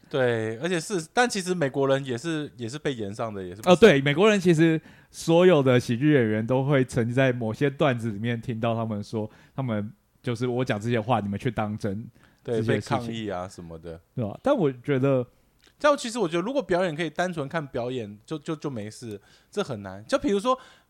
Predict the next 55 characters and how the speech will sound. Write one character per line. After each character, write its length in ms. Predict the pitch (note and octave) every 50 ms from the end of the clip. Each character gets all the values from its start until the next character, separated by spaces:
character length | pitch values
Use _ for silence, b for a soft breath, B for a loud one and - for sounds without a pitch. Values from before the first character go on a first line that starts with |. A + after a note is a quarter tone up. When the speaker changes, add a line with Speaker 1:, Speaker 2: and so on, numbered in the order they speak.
| _
Speaker 1:
我 140 | - E3 F3+
觉 100 | F#3 G3
得 80 | C#4 D#4+
比 120 | A#3+ A3+
较 100 | F3+ G#3+
麻 180 | A3 F#3+ F3 E3
烦 200 | D#3+ E3 D#3 D#3
是， 140 | E3+ F3+ D#3+
如 120 | E3+ B3
果 140 | C#4+ D#4 D4+
喜 160 | - - D3
剧 220 | C#3+ - A3+ G3+
演 100 | D3+ B2+
员 100 | B2 A#2
这 80 | B2 D3+
样 140 | D#3+ C#3+ B2+
子 80 | A#2+
做， 260 | A2 - D3 C3 A2 - b b b b
但 120 | - A3+
是 140 | G#3+ G#3 G#3+
一 100 | - A#3
般 300 | G3+ - - F#3+ G3 F#3+
的 100 | E3+ E3
人 400 | C3+ B2+ B2 A2+ G2 F#2+ G2 G#2 - _ _ _ _
他 160 | - - G3 G3+
拿 260 | G3 F#3 C#3+ C3 C#3
这 120 | C#3+ F#3
个 120 | F#3 D#3 C#3
东 200 | C#3+ D3 C#3+ C#3
西 160 | - - C3+
当 240 | C3 - C3+ C#3 C3+
玩 220 | B2+ A#2 G2+ G2+
笑 320 | G2+ - - C3 G2+ G2+ b b b
去 160 | b - F3
跟 200 | D3+ - D#3+ D3
他 160 | D3 B2 C#3+ D3+
的 80 | C#3 B2
朋 260 | - - C3 A2 A#2+
友 160 | C#3 C3+ G#2
开， 220 | F#2+ - - A2+ A2
或 120 | A#2+ F3
者 80 | F3 E3
他 140 | E3 E3+ F#3+
还 160 | - - -
不 140 | - - B3
熟 200 | - - C#3 C3
悉 140 | B2+ -
的 160 | D#3 D3 C3 A2+
人 160 | G#2+ G2+ G2+
开， 240 | - - B2+ A2+ A2+ b b b
试 200 | b - - A3
图 160 | E3+ D3+ B2+
开 160 | B2 C#3+ C#3 C#3
玩 240 | C3+ A2+ G2 G2
笑， 200 | - - A#2+ G2